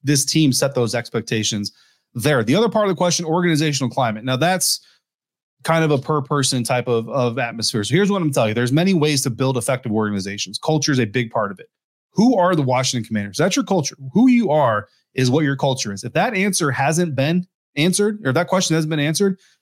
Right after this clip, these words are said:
you're gonna have a real hard time creating a successful battle rhythm because you're gonna have a hard time following a path towards who you wanna be.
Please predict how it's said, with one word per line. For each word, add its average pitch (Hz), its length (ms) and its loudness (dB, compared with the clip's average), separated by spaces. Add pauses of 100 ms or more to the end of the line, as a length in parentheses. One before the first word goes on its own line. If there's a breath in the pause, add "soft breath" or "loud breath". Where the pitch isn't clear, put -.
(120)
you're 156 200 2
gonna 190 140 2
have 180 120 2
a 131 60 2
real 131 200 2
hard 165 200 0
time 156 200 -2
creating 135 280 0
a 143 40 -2
successful 127 440 -2
battle 131 380 0
rhythm 104 320 -8 (380)
because 117 340 0
you're 117 140 0
gonna 120 120 0
have 117 100 0
a 107 40 0
hard 139 200 0
time 135 340 0 (180)
following 135 360 2
a 139 60 0
path 139 320 -4
towards 135 340 -2
who 139 140 2
you 143 180 2
wanna 135 220 0
be. 120 280 2